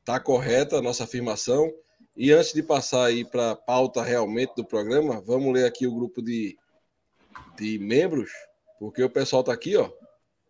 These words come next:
no grupo de membros, já virado.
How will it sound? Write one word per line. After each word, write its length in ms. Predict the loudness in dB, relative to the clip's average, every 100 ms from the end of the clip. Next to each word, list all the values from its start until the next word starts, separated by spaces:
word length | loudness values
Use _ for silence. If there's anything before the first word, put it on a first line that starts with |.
| -20 -20 _
no 200 | -10 -6
grupo 260 | -2 -2 -2
de 80 | -2
membros, 760 | 2 6 6 4 -4 -10 -20 _ -10
já 180 | -6
virado. 540 | 0 2 2 -2 -8